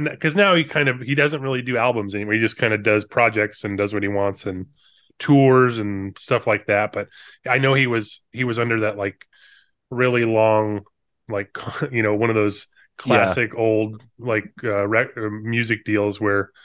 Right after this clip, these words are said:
Speaker 2: The long-term
Speaker 1: uh,
Speaker 2: contract he had to sign said he'd be making those records till the end of time.
Speaker 1: <laughs> That, that's right.
Speaker 2: Yeah.
Speaker 1: Yeah.
Speaker 2: Uh, but yeah, so, uh, it's a,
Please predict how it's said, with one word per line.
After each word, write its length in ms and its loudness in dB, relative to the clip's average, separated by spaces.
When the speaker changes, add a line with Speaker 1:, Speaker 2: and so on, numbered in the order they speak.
Speaker 2:
The 80 4
long-term 560 2
Speaker 1:
uh, 40 -8
Speaker 2:
contract 460 2
he 80 0
had 140 4
to 80 -6
sign 320 -2
said 100 -2
he'd 80 -2
be 80 -4
making 300 -2
those 200 -2
records 300 0
till 120 0
the 120 4
end 80 0
of 80 -8
time. 300 2
Speaker 1:
<laughs> 20 2
That, 140 0
that's 180 0
right. 160 -2
Speaker 2:
Yeah. 240 0
Speaker 1:
Yeah. 180 -8
Speaker 2:
Uh, 320 2
but 140 -2
yeah, 220 4
so, 240 2
uh, 140 4
it's 80 -4
a, 160 0